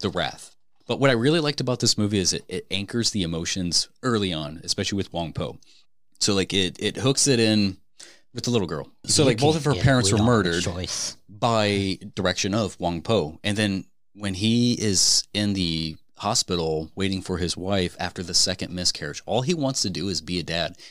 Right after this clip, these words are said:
Speaker 1: He wants to be a loving husband. He wants to be a dad, yet he has this corrupt business as, like, a triad leader.
Speaker 2: Right.
Speaker 1: And he would probably walk away from that just to be that father figure. When she comes up to him and, like, gives him a,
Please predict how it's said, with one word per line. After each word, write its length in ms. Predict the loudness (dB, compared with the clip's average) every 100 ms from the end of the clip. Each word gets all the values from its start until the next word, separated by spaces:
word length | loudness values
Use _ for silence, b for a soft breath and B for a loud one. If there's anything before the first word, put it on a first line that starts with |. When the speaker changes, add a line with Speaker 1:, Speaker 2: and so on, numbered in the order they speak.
| B
Speaker 1:
He 120 | -2
wants 180 | 0 0
to 60 | 0
be 120 | 0
a 60 |
loving 280 | 0 -2 -2
husband. 380 | -2 -4 -2 -6
He 60 | -6
wants 220 | -6 -6
to 80 | -2
be 120 | -2
a 60 |
dad, 320 | -2 -2 -2 B B B
yet 140 | -6
he 160 | -4 -4
has 320 | -2 -2 0
this 160 | 0 -2
corrupt 400 | -4 -8 -8 -6
business 380 | -6 -4 -4
as, 160 | -4 -6
like, 140 | -8 -10
a 40 |
triad 400 | -6 -4 -4 -4
leader. 380 | -6 -6 -8 -12 -16
Speaker 2:
Right. 180 | -14 -14 -6
Speaker 1:
And 720 | -2 0 0 -2 -2 -4 -6 -8
he 160 | 0 2
would 160 | 2 2
probably 220 | 0 2
walk 260 | 2 2
away 240 | -2 -2 -4
from 240 | -4 -6
that 280 | -6 -10 -8
just 240 | -2 0
to 60 | 0
be 340 | -4 -6 -8 -14 _
that 140 | -8 -6
father 280 | -8 -8 -8
figure. 400 | -8 -8 -10 -14 B B -6
When 120 | 0
she 180 | 2 2
comes 260 | 2 2
up 200 | 0 -2 -4
to 180 | 0
him 160 | 0 0
and, 180 | -2 -6
like, 180 | -8 -2
gives 200 | -2 0
him 100 |
a, 140 | -2